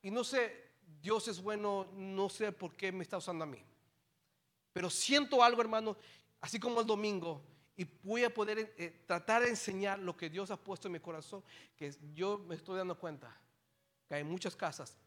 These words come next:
infectadas. ¿Por qué? Porque no se acercan al sacerdote. Padre, en el nombre de Jesús, yo creo en ti. Yo creo que tú hablas, yo creo que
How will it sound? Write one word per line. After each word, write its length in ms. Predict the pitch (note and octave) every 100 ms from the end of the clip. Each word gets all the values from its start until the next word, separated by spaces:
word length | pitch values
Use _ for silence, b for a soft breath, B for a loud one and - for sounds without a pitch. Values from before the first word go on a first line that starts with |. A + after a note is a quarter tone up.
| -
infectadas. 840 | D#3+ D3 - - F#3+ E3+ A#2 - b b b _ -
¿Por 220 | A#3 G#3+
qué? 480 | A#3 G#3 C3 - -
Porque 360 | F3 D#3 - E3
no 320 | E3+ G3+ G#3
se 100 | -
acercan 580 | D#3+ - G3+ F#3+ - D#3+ - b _
al 260 | F3 F3 E3+ -
sacerdote. 640 | - - C#3 C#3+ C3 - G#2+ - _ _ _ _ _ _ _ _ _ _ _ _ _ _ _ _ B B B B B B B B _ _ -
Padre, 460 | A3 A#3+ A#3 A3+
en 140 | F#3+ E3+
el 140 | D#3+
nombre 280 | F#3+ G3+ G3+
de 80 | F#3
Jesús, 480 | - E3+ - - - _ _ _ _ _ _ _ _ _ -
yo 100 | A3+
creo 240 | - G3 F#3+
en 80 | F3
ti. 200 | C3 A2+ - _ _ _ _ _ _ -
Yo 100 | D#3+
creo 180 | F3 F3+
que 100 | E3
tú 200 | F3+ F#3+
hablas, 400 | G3 G3 F3+ -
yo 100 | D#3+
creo 240 | F#3+ F3+
que 220 | - D#3+